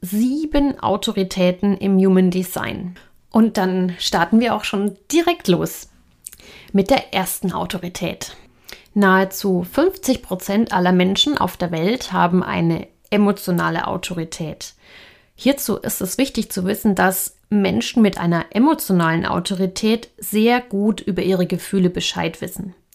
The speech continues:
und diese sehr gut einordnen und auch in der Regel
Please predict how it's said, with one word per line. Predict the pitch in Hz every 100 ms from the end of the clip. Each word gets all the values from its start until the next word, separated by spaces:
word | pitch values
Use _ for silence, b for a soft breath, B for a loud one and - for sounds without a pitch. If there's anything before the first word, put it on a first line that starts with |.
| -
und | 202 196
diese | 214 208 196
sehr | - 196 196
gut | 208 208 214 - -
einordnen | 175 185 208 202 196 196 220
und | 214 208 190
auch | 190 180 180 - _ _ _ _ _ -
in | 202
der | 196 185
Regel | 208 226 254 185 175 247